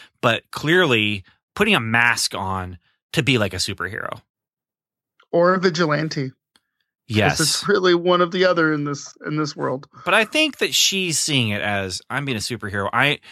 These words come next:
Speaker 1: last episode, she talked about this. We should not be running away
Speaker 2: Right.
Speaker 1: from danger. We should be running at it. And that's what she's doing. She is running at danger. She's going out to help people.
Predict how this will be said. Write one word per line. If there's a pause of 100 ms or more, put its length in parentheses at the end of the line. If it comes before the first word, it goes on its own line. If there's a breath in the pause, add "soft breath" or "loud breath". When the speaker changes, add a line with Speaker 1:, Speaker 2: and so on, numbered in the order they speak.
(360 loud breath)
Speaker 1:
last
episode,
she
talked
about
this.
We
should
not
be
running
away (100)
Speaker 2:
Right.
Speaker 1:
from
danger.
We
should
be
running (100)
at
it. (300 loud breath)
And
that's
what
she's
doing.
She
is
running
at
danger. (400 loud breath)
She's
going
out
to
help
people.